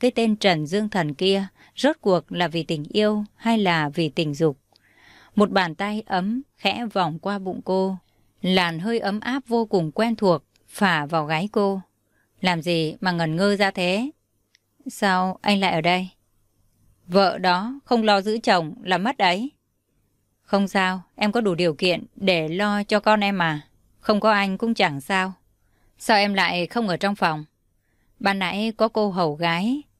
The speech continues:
vào báo máy lạnh bị hư, nên là em ra đây hóng gió tí.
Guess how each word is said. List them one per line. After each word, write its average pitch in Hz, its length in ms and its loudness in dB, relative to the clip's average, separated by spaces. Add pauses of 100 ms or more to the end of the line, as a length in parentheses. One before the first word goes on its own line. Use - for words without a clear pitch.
vào 165 540 0
báo 190 260 -2
máy 240 240 -4
lạnh 202 300 -2
bị 185 160 -4
hư, 202 360 -2 (140)
nên 202 140 0
là 180 100 2
em 196 180 -2
ra 202 140 0
đây 196 380 2
hóng 190 240 -2
gió 196 200 2
tí. 202 380 0